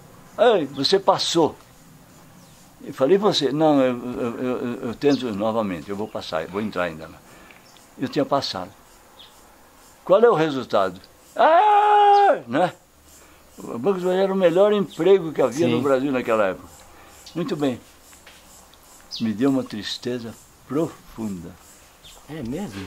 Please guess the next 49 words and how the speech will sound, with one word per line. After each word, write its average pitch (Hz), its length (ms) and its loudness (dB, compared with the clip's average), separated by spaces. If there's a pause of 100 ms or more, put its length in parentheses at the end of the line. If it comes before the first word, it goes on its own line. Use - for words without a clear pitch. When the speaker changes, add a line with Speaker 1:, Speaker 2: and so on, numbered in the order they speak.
(100)
Speaker 1:
É. 107 180 -4 (760)
Me 107 100 -8
deu 104 200 -12
uma 123 100 -14 (120)
tristeza. 123 720 -12 (100)
Speaker 2:
Eu 147 100 -6
queria 196 200 -8
que - 60 -14
o - 40 -16
senhor 175 140 -6
falasse, 139 320 0
porque - 140 -8
o 123 40 -4
senhor 131 180 -4
falou 131 240 0
que 123 100 -8
quando 139 260 -2
o 151 40 -10
senhor 135 180 -2
ficou 123 340 -4
isolado 107 540 0
no 98 100 -6
quarto 113 540 -4
com 98 120 -10
Speaker 1:
É. 104 40 -2
Speaker 2:
tuberculose, 104 720 -2 (540)
foi 117 260 -2
uma 117 160 0
época 120 280 -2
muito 131 240 -2
feliz 127 360 0
da 110 100 -8
sua 104 180 -6
vida. 92 340 -10 (500)
Speaker 1:
É, 123 260 2
n-, 160 220 -8
n-, 175 480 -6
Speaker 2:
Então 170 360 0
Speaker 1:
quando 220 180 4
eu 220 100 6
saía, 170 480 4
brincava, 131 680 2
eu, 143 180 -2
eu 165 100 2
ficava 185 260 2
brincando 143 560 0
lá 104 180 2
na, 92 160 -4
na, 85 280 -8